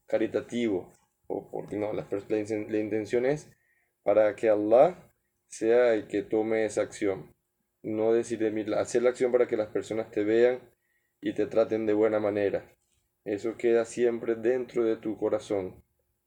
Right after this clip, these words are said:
No sabemos, nosotros no sabemos lo que hay dentro de nuestros corazones, pero ciertamente Allah sí lo sabe.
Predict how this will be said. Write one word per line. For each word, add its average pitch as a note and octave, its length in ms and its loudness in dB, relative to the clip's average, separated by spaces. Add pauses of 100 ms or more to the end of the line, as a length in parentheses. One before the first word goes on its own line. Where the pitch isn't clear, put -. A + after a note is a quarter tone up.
(240)
No G2+ 140 -4
sabemos, A#2 460 0
nosotros C3 560 0
no C3 120 -2
sabemos B2+ 360 0
lo A#2 120 0
que G#2+ 120 0
hay A#2+ 180 2
dentro A#2 380 0
de A2 60 -2
nuestros A2+ 340 -8
corazones, A#2+ 600 0 (720)
pero G#2 180 0
ciertamente A#2 720 0
Allah A2+ 460 0
sí A#2+ 240 -4
lo G#2+ 140 -2
sabe. G2 460 -2